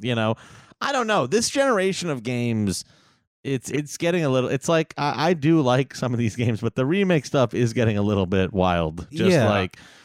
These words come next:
Speaker 1: you know, this is the stuff that literally should be left to the world of, of online mods. You know what I mean? Like, we should not be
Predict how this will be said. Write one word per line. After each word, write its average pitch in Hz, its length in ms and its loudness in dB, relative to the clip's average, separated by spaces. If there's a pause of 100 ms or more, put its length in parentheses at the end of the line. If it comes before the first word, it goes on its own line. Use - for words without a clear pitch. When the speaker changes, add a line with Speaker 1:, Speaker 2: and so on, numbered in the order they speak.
(120)
Speaker 1:
you 147 100 -2
know, 135 100 0
this 175 300 2
is 208 180 0
the 202 120 -2
stuff 165 280 -2
that 127 140 -4
literally 151 420 0
should 131 400 0
be 127 160 0
left 110 380 -2
to 123 80 -4
the 104 120 0
world 98 540 2 (400)
of, 101 300 -2
of 98 320 -2
online 123 520 -2
mods. 110 760 -2
You 104 100 -4
know 131 120 0
what 147 100 2
I 135 80 0
mean? 147 260 -2
Like, 117 220 -2
we 131 140 -2
should 143 200 -4
not 147 280 -4 (420)
be 139 160 -4